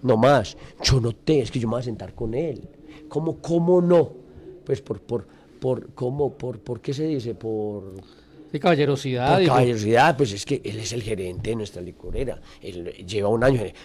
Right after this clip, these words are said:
Speaker 1: ¿cómo no me siento yo con el gerente a que me cuente cómo está licorera?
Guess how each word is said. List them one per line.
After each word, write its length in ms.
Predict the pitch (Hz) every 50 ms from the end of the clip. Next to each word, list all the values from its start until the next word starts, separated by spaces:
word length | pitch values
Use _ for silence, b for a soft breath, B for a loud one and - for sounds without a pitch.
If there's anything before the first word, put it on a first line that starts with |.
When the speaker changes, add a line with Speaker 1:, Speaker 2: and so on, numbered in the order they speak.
| B B - _
Speaker 1:
¿cómo 360 | - 151 165 170 165 165 165
no 200 | 170 156 156 151
me 140 | 156 156 147
siento 400 | - - 151 147 135 - - 147
yo 180 | 135 143 135 135
con 160 | - - 139
el 80 | 123
gerente 360 | 117 110 113 107 107 101 107 127
a 40 |
que 80 | - -
me 120 | 110 104
cuente 320 | 101 - 107 - - - 120
cómo 180 | - 120 117
está 180 | 120 - - 113
licorera? 560 | 113 117 - - - - - 139 127 101 -